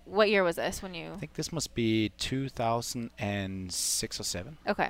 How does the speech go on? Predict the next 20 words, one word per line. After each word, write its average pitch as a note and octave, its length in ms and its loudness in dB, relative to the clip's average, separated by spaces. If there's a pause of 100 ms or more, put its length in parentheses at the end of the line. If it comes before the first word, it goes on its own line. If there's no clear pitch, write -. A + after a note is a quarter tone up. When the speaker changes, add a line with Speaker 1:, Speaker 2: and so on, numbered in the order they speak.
(160)
Speaker 1:
So - 180 2
Speaker 2:
So - 20 4
Speaker 1:
there G3+ 560 6
were G3 160 0
not A#3 180 6
a B3+ 40 6
lot G#3+ 160 6
of F#3+ 100 4
L F3 160 4
one F3 140 -2
seminars E3+ 340 -6
going E3 200 -6
on. D#3+ 280 -4
Speaker 2:
No, D3 140 8
Speaker 1:
And A#2+ 80 8
Speaker 2:
it A2 40 4
Speaker 1:
you A#3+ 80 8
were A#3 60 8
Speaker 2:
was G#3+ 100 6
Speaker 1:
living G3+ 360 4